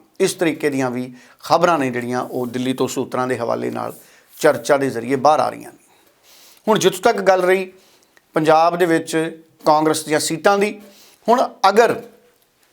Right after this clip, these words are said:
ਸਿਟਿੰਗ ਮੈਂਬਰ ਪਾਰਲੀਮੈਂਟਾਂ ਦੀਆਂ ਟਿਕਟਾਂ ਐਲਾਨ ਹੁੰਦੀਆਂ ਨੇ ਜਾਂ ਬਾਕੀ ਟਿਕਟਾਂ ਐਲਾਨ ਹੁੰਦੀਆਂ ਨੇ ਤੇ ਫਿਰ ਜਿਹੜੇ ਦੂਸਰੇ ਦਾਅਵੇਦਾਰ ਨੇ ਜਿਨ੍ਹਾਂ ਨੂੰ ਟਿਕਟਾਂ ਨਹੀਂ ਮਿਲੀਆਂ ਉਹਨਾਂ ਦਾ ਰੁਖ ਕੀ ਰਹਿੰਦਾ ਹੈ, ਇਹਦੇ ਉੱਪਰ ਵੀ ਪੰਜਾਬ ਦੀ ਸਿਆਸਤ ਬਹੁਤ ਨਿਰਭਰ ਕਰਦੀ ਹੈ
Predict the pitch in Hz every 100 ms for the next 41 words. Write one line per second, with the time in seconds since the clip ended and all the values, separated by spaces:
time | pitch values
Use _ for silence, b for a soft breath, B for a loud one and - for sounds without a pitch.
0 | - - 175 254 240 202 196 202 180 180
1 | 180 175 175 175 170 151 - 165 - -
2 | - 143 151 185 185 185 180 180 185 190
3 | b b 160 170 139 147 180 170 165 -
4 | 170 139 139 160 180 180 180 180 190 190
5 | B B B 196 196 196 196 185 190 135
6 | 170 202 254 240 185 165 175 170 170 170
7 | 170 156 170 170 165 165 165 B B -
8 | 165 - 165 160 233 196 151 123 - b
9 | b _ - 240 262 240 208 190 190 165
10 | 196 202 170 165 147 147 b b _ -
11 | 262 247 190 185 170 175 170 160 147 147
12 | 147 151 143 131 139 - 131 170 170 156
13 | 170 160 156 143 185 190